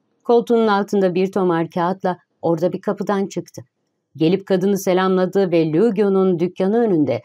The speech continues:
sokağa doğru ilerleyen tentenin gölgesi altına girdi. Madame Bovary kızını görmek üzere yola çıktığını fakat şimdi bir yorgunluk duyduğunu anlattı. Lyon, "Arzu ederseniz." diye söze başladı ama devama cesaret edemedi.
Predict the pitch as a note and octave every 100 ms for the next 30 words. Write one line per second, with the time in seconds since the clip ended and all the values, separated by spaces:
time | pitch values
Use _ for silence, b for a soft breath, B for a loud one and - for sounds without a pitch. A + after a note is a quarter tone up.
0 | b - F#3 F3 A3 A3 A3 G3 F#3 E3+
1 | F3 F3 F#3+ A#3 G3+ F3 F3 D#3+ G3 B3
2 | A3+ G3+ G3 F#3+ G3 F3 E3 E3 C#3 C3+
3 | B2 - _ _ _ _ _ _ _ -
4 | A#3 A3 G#3 F#3 E3 E3 G#3 G3 G3+ G#3
5 | G3 G3 G#3+ G#3+ D#3 E3+ D3+ F3 F#3+ G3+
6 | - G3+ G#3 G#3 b _ - G3 F#3+ -
7 | A3+ A3 A3+ G3+ G#3 F#3 G#3+ A3 A3+ A3+
8 | G#3+ G3 F3+ E3 D#3 D3+ D3+ - E3 _
9 | _ _ _ _ G3+ G3+ G#3 G3+ _ _
10 | - E3+ F#3 G#3 G#3+ G#3 B3 D4 B3 G#3+
11 | G3+ - _ _ E3 F#3 F#3 F#3+ F3 F3+
12 | D#3+ D3+ D#3 - C#3+ C#3 _ _ - D#3+
13 | D#3 C#3+ D#3+ D#3 D3+ E3+ F3+ E3 - D#3
14 | E3 G3+ A#3 G#3 F#3+ D#3+ A#2